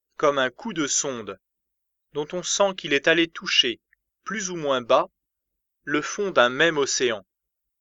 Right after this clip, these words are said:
encore qu'il ramène, chaque fois à la surface, des matières très différentes.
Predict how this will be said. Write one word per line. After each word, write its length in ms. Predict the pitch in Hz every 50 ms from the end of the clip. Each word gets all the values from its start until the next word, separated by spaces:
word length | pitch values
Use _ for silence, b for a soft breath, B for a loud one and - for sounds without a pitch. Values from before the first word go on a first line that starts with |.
| _ _ _ _ _ _ _ _ _ _ -
encore 420 | 160 156 143 - - 180 202 190
qu'il 200 | - - 160 131
ramène, 560 | 123 113 135 143 143 127 127 139 170 185 202 - _ _ _ _ _ -
chaque 300 | - - - 196 190 -
fois 340 | - - 202 196 202 220 - -
à 100 | 147 135
la 120 | 131 123
surface, 720 | - - - 160 - - - 156 165 208 - - - - - _ _ _ _ _ _ _ _ _ -
des 140 | 131 135 131
matières 540 | 131 127 127 - - 156 151 143 - - _ _
très 200 | - - - 156
différentes. 720 | 143 139 127 - - 123 98 98 92 _ _ - - _